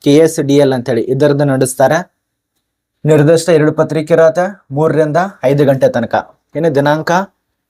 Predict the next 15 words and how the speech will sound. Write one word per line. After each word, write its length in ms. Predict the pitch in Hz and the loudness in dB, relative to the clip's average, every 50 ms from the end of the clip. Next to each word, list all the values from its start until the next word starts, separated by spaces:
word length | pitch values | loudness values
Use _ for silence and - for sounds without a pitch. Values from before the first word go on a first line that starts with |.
| _ _ _ _ _ _ _ _ - | _ _ _ _ _ _ _ _ -4
ಈ 40 | 139 | -2
ಎರಡನೇ 440 | 147 147 143 135 139 131 156 156 151 | 0 2 2 2 2 2 0 0 0
ಭಾಗ, 240 | 135 135 127 120 113 107 - - - - _ _ _ _ _ _ _ _ _ _ _ _ _ _ _ _ _ _ _ _ _ _ - | 2 2 0 0 0 -2 -4 -6 -14 -20 _ _ _ _ _ _ _ _ _ _ _ _ _ _ _ _ _ _ _ _ _ _ -4
ಇನ್ನು 120 | 151 160 156 | 0 0 0
ಇಪ್ಪತ್ತೈದು 800 | 131 - - 180 175 175 180 170 170 160 175 180 185 190 - - - | 0 0 0 -2 0 2 2 2 2 2 2 2 2 2 0 -2 -2
ಒಂದು 320 | 143 147 151 156 156 170 | 0 0 0 2 2 2
ಎರಡ್ 200 | 165 147 135 135 | 4 2 2 0
ಸಾವಿರದ 240 | - - 151 147 143 | -2 -4 -4 -2 -2
ಇಪ್ಪತ್ತಾರು 560 | 139 - - 143 135 - - 131 123 123 117 | -4 -2 0 -2 0 0 2 0 2 0 0
ಭಾನುವಾರ 540 | - 127 131 123 123 131 135 143 147 147 147 | -4 -6 -10 -8 -6 -4 -2 0 0 2 0
ದಿನ. 180 | 131 135 123 120 113 - - - _ _ - | 0 -2 -2 -4 -4 -6 -10 -18 _ _ -6
ಇಲ್ಲಿ 260 | 131 139 151 160 160 | -2 0 2 2 2
ಕೂಡ 200 | 165 160 151 147 | 2 2 2 2
ನಿಮಗೆ 540 | 147 156 156 160 151 147 147 143 139 156 147 | 2 2 0 -2 -4 -4 -2 0 0 0 0
ಸುಮಾರು 640 | 147 - 143 139 143 143 143 151 165 175 170 _ | -2 -4 -4 -2 0 0 0 0 0 -2 -6 _